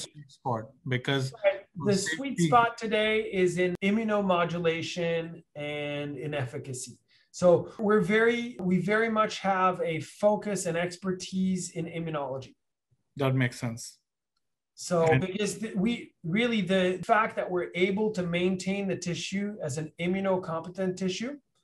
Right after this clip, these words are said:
Speaker 2: albeit we're not recruiting more immune cells today, I measure my words, I say today, we're, we have o-,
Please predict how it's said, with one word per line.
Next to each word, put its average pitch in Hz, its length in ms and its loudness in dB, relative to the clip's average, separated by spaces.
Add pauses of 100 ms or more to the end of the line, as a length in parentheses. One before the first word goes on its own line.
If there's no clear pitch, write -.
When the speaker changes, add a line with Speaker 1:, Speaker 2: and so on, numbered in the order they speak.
(140)
Speaker 2:
albeit 190 480 4
we're 185 200 6
not 190 120 0
recruiting 247 800 -2 (340)
more 170 240 4
immune 160 300 -2
cells 160 400 0
today, 160 500 0 (560)
I 151 80 -10
measure 160 260 -2 (120)
my 180 60 4
words, 165 360 0 (220)
I 156 80 -2
say 165 220 -4
today, 170 320 -2 (340)
we're, 202 360 2
we 196 160 -2
have 190 680 2
o-, 180 220 0